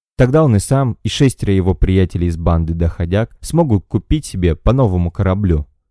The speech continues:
Так сказали контрабандисты. А контрабандисты всегда стараются обдурить своих клиентов. Это даже для детей не секрет. Значит, настоящая цена гипритида, что он собрался умыкнуть,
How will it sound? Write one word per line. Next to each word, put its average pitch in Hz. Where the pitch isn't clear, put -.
Так 160
сказали 98
контрабандисты. 90
А 98
контрабандисты 90
всегда 156
стараются 95
обдурить 87
своих 90
клиентов. 90
Это 123
даже 98
для 90
детей 85
не 87
секрет. -
Значит, 101
настоящая 107
цена 104
гипритида, 90
что -
он 104
собрался 101
умыкнуть, 90